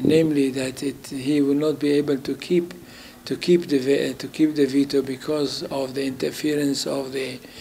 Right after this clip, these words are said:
Congress and the Senate, um, it's, it's very, very clear that, uh,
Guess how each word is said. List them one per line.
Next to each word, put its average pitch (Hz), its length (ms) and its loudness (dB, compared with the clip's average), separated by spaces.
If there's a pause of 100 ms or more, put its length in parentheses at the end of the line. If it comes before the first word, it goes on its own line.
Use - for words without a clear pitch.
(260)
Congress 143 480 0
and 135 140 -6
the 131 80 -6
Senate, 147 480 -2 (640)
um, - 560 0
it's, - 540 -4
it's - 380 -2
very, 160 360 8
very 131 320 0
clear 123 420 -4 (680)
that, 135 420 0
uh, 139 480 2